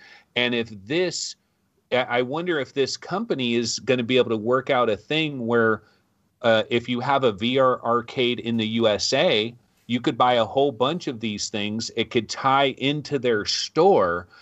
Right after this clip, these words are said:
Now, that's where you get into some weird licensing, though, because that stuff is licensed for the Chinese market.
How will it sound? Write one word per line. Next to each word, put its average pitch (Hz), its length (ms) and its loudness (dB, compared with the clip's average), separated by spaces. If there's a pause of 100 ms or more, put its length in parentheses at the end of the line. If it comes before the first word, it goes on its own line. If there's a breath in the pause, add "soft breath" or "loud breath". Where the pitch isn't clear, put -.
(120 soft breath)
Now, 117 160 2
that's 143 340 -2
where 156 100 -2
you 139 120 -2
get 139 160 0
into 131 200 -2
some 113 320 -6
weird 120 300 2
licensing, 110 800 0
though, 85 180 0
because 98 460 0 (240 loud breath)
that 120 260 2
stuff 139 320 -2
is 95 220 -6
licensed 117 580 -4
for 120 160 -6
the 101 100 -6
Chinese 123 640 -4
market. 90 420 -2